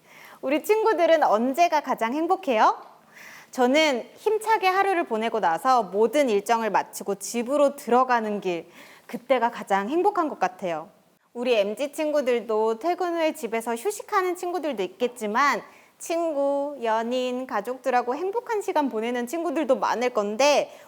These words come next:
오늘은 그 행복을 오래 지속시켜줄 관리법을 들고 왔어요.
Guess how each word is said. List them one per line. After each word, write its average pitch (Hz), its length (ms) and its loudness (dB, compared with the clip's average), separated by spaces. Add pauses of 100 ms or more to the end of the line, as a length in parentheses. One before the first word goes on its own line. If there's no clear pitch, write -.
(120)
오늘은 220 600 0
그 208 160 -4
행복을 247 680 2 (420)
오래 220 500 2
지속시켜줄 233 760 0
관리법을 247 680 0
들고 214 260 0
왔어요. 175 440 0